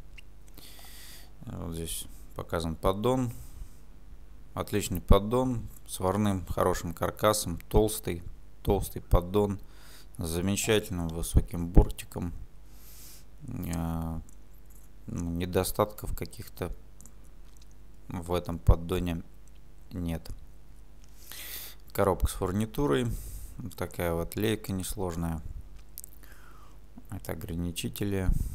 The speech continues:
Этот, э, вот такой продолговатый,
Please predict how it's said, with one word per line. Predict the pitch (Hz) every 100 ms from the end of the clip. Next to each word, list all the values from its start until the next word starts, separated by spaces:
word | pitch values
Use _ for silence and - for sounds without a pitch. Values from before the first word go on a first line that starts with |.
| - -
Этот, | - 90 87 - - - - - - - -
э, | 92 87 85 85 82 82 85 85 85
вот | 85
такой | - - -
продолговатый, | - - 85 90 87 95 92 87 92 82